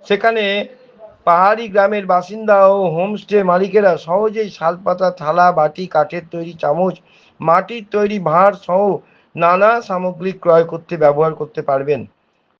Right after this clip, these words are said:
পাশাপাশি এদিন বক্সার সকল গ্রামগুলোতে প্রদান করা হলো কয়েকশো ডাস্টবিনও, যেখানে আবর্জনার বিশেষ প্রয়োজনে ব্যবহৃত প্লাস্টিকের সামগ্রী সেখানে ফেলতে হবে।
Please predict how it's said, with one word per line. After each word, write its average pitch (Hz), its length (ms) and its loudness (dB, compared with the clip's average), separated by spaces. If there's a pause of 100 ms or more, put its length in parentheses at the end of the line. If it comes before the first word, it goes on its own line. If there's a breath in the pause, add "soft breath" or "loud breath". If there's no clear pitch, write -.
(100)
পাশাপাশি 190 540 0
এদিন 202 320 -2 (420 soft breath)
বক্সার 190 480 2
সকল 185 380 -2
গ্রামগুলোতে 190 640 2 (420 soft breath)
প্রদান 214 340 2
করা 226 240 4
হলো 208 220 0
কয়েকশো 185 580 0 (100)
ডাস্টবিনও, 165 600 0 (520)
যেখানে 196 400 2 (200)
আবর্জনার 190 720 2
বিশেষ 180 360 -10
প্রয়োজনে 196 560 -4 (380 soft breath)
ব্যবহৃত 190 480 2 (100)
প্লাস্টিকের 180 580 0
সামগ্রী 175 440 -4
সেখানে 170 340 -2
ফেলতে 160 400 -2
হবে। 139 220 2